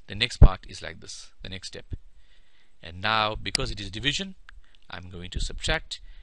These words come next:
and your final answer, x to the exponent three y plus three z. Now guys, this is a long section. It took two parts, part one and part two, to use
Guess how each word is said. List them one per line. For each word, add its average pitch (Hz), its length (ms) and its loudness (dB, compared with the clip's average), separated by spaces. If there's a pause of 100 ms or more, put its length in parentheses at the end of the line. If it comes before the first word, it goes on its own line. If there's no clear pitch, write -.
(280)
and 101 320 -4
your 92 120 -2
final 110 360 4
answer, 87 580 -2 (600)
x - 240 -4
to 120 120 -6
the 113 100 -6
exponent 90 600 -2
three 101 200 -8
y 78 380 -10 (200)
plus - 400 -6 (340)
three - 220 -6
z. - 120 -10 (1120)
Now 92 120 -4
guys, 98 320 0
this - 640 -4 (440)
is 98 160 -8
a 90 80 -6
long 90 280 -4
section. - 340 -8 (1200)
It 113 160 -10
took - 260 -2
two 156 200 -4
parts, - 400 -4
part - 340 -4
one 101 180 -2
and 98 140 -8
part 101 240 -4
two, 101 300 -4 (640)
to 113 120 -6
use 120 800 -6